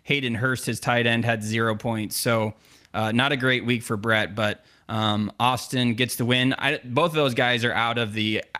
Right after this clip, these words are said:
uh, championship playoff picture. Everybody makes the playoffs, but the top four are the ones that are playing for the actual crown. Both those guys are now four and seven.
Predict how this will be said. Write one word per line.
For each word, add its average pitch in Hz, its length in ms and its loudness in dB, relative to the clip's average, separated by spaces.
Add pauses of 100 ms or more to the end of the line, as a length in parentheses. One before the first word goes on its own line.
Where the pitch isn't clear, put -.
uh, 101 320 0 (160)
championship 113 640 -2
playoff 104 320 -4
picture. 120 240 -4
Everybody 147 320 2
makes 123 220 2
the 113 80 -4
playoffs, 117 520 0
but 107 220 -2
the 107 80 -2
top - 340 0
four 113 240 2
are 107 40 0
the 104 80 -4
ones 110 280 -2
that 110 80 -6
are 104 80 -2
playing 113 320 -2
for - 140 -10
the 110 140 0
actual 107 340 -2
crown. 123 480 2 (320)
Both 123 200 4
those 120 200 2
guys 113 240 2
are 110 80 2
now 107 160 4
four 110 440 2
and 104 240 -2
seven. 127 640 0